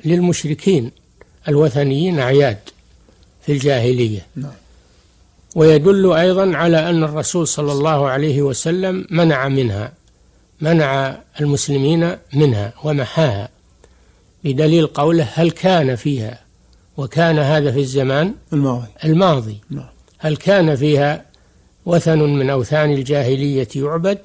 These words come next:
Speaker 1: قالوا: "لا". قال: "هل كان فيها عيد من أعيادهم؟" دل على أنهم كان لهم أعياد، وأن الإسلام جاء بإزالتها، ولكن يخشى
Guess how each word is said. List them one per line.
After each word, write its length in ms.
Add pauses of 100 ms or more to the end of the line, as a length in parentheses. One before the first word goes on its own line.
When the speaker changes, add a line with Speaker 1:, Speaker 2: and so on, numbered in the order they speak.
(140)
Speaker 1:
قالوا: 300
"لا". 280
قال: 220
"هل 200
كان 380
فيها 340
عيد 400 (840)
من 160
أعيادهم؟" 720 (680)
دل 240
على 340
أنهم 300
كان 320
لهم 340
أعياد، 420 (1000)
وأن 320
الإسلام 600 (120)
جاء 400
بإزالتها، 1040 (1000)
ولكن 520
يخشى 380